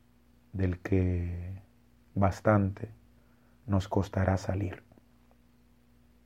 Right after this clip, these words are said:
No hay conquista sin lucha. Las democracias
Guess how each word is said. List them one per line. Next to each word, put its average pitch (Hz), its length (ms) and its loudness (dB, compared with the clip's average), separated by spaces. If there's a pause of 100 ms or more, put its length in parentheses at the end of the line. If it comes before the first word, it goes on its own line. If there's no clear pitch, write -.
(3000)
No 107 280 12
hay 117 140 12
conquista 113 680 10
sin 104 320 6
lucha. 107 360 10 (1700)
Las 104 220 8
democracias 104 880 10